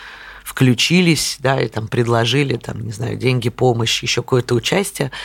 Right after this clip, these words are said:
Обычно людей это страшно поражает, потому что ожидания хорошего, да, нету.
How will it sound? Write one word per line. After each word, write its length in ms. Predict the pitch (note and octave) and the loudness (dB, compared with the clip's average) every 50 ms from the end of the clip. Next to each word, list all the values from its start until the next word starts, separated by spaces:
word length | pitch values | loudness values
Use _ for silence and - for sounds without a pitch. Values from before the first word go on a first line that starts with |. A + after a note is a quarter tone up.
| - - - - - | -12 -12 -12 -8 -4
Обычно 440 | - A#2+ A#2 C3+ - - - C#3+ B2+ | -4 0 0 0 0 0 0 0 2
людей 280 | B2+ B2 A#2+ B2+ D3+ | 2 0 2 2 2
это 140 | C#3 - - | 2 0 -4
страшно 400 | - - C3 C3+ - - B2 A#2 | -8 -4 -2 -2 -2 0 -2 -4
поражает, 560 | - - B2 B2 B2+ A#2+ D3 F3 F#3+ F3 - | -4 -4 -4 -4 -2 0 0 2 0 0 -2
потому 280 | - - - C3+ C3 C3 | -6 -6 -4 -2 -2 -2
что 180 | - - - | -4 -4 -6
ожидания 680 | - - C3+ A#2+ - C#3 B2+ C3+ C3 B2+ A2+ A2 G#2+ - | -2 0 0 2 2 2 2 2 2 2 0 -2 -4 -6
хорошего, 640 | - - B2 B2+ E3+ G3 F#3+ - - - - - | -6 -4 -2 -2 -2 0 -2 -2 -4 -4 -4 -4
да, 220 | - - - D3+ E3 | -4 -4 -4 -2 0
нету. 720 | D3 B2 - A2+ B2 B2 B2 C3 B2+ - - - - - | 0 0 0 2 2 2 4 4 4 2 0 -6 -14 -14